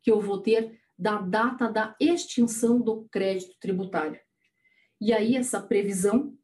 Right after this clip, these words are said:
já temos lá no nosso Código Tributário Nacional. É ele que estabelece essa parte aí dos prazos que dá fundamentação de lei mesmo,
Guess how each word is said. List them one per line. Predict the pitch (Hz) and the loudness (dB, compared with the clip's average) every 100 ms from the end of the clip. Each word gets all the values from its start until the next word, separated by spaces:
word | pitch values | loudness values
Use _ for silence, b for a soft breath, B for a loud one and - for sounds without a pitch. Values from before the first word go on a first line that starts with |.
| _ | _
já | 175 170 | -6 -4
temos | - 180 220 208 | 0 2 2 0
lá | 180 196 | 0 2
no | 233 214 | 2 2
nosso | 208 226 262 - _ | -2 -2 -4 -8 _
Código | 175 175 180 202 220 | 0 0 0 -2 -2
Tributário | 220 185 196 185 185 202 | -2 -4 -4 -4 -4 -4
Nacional. | 208 208 269 277 196 - - | -8 -4 2 2 0 -6 -6
É | 190 | 0
ele | 180 240 294 302 | 2 4 2 2
que | 285 | -2
estabelece | 285 262 226 233 202 208 233 | -2 -2 0 2 0 -4 -6
essa | 233 247 | -4 -4
parte | 202 202 202 | -2 -2 -2
aí | 202 | -2
dos | 208 220 | -2 -6
prazos | - 190 190 202 226 B B B _ | -6 -6 -4 -6 -8 B B B _
que | - 190 | 0 2
dá | 190 220 | 2 0
fundamentação | 240 247 233 220 202 202 185 - 202 233 - - _ _ _ | 0 2 2 0 -6 -8 -6 -6 -2 -4 -4 -16 _ _ _
de | 175 208 | 0 2
lei | 214 202 226 247 - | 2 2 2 2 -2
mesmo, | 180 175 156 - 277 | 0 2 2 -2 -8